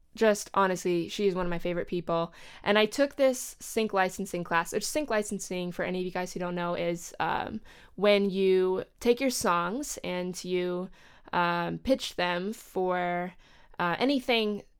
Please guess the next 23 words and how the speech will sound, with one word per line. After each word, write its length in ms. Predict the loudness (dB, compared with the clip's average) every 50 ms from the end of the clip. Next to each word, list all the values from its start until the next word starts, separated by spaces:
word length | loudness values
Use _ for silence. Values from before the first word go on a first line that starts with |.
| _ -10
So 180 | -4 0 0 0
sync 260 | 2 2 2 2 2
is 60 | 0 0
short 180 | -2 -2 -2
for 60 | -2
synchronization. 920 | -4 -6 -6 -6 -4 -4 -4 -2 -2 -2 -2 -2 -4 -4 -6 -6 -6 -6 -4
So 200 | -2 -2 0 0
anything 640 | 0 0 2 0 0 -2 -2 -4 -2 -2 -2 -2
to 140 | -4 -6 -12
sync 480 | -10 -10 -10 -2 2 4 4 4 6 4
up 160 | 4 4 2
music 440 | 0 0 0 0 0 0 -2 -4 -4
to 160 | -4 -4 -2
video. 500 | 0 0 0 0 0 -2 -4 -4 -6 -6
So 180 | -6 -4 -4 -4
it 80 | -2
could 140 | 0 -2 -2
be 120 | 0 0 -2
a 60 | -2
commercial, 720 | -2 -2 -2 0 0 0 0 -2 -2 0 2 2 4 4
it 120 | 2 0 0
could 200 | -4 -4 -4 -2
be 320 | -2 -2 -2 -2 -4 -4